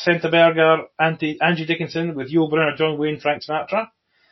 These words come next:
An important figure in the early years of the newly established State of Israel was the first general of a Hebrew army for two thousand years, Mickey Marcus. This film recreates some of the spectacular exploits of Marcus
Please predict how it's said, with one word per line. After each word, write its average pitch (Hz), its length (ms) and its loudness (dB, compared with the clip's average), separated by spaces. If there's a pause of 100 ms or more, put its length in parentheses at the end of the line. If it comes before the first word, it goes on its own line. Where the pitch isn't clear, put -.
(140)
An 123 140 -4
important 175 380 2
figure 160 320 0
in 123 180 -6
the 113 260 -8
early 165 300 2
years 139 400 -2
of 117 140 -8
the 123 100 -6
newly 143 320 0
established 131 460 -4
State 147 180 -2
of 127 100 -4
Israel 127 440 -4 (220)
was 143 160 -4
the 143 120 -10
first 190 240 -2
general 180 320 2
of 170 60 0
a 165 140 0
Hebrew 185 340 0
army 185 240 4
for 175 160 -8
two 196 140 -6
thousand 196 360 -2
years, 185 280 -2 (280)
Mickey 160 300 -4
Marcus. 196 520 -2 (320)
This 202 260 0
film 139 260 0
recreates 160 480 -2
some 170 100 -4
of 160 60 2
the 160 60 2
spectacular 190 640 -2
exploits 170 440 -4
of 117 80 -8
Marcus 123 540 -4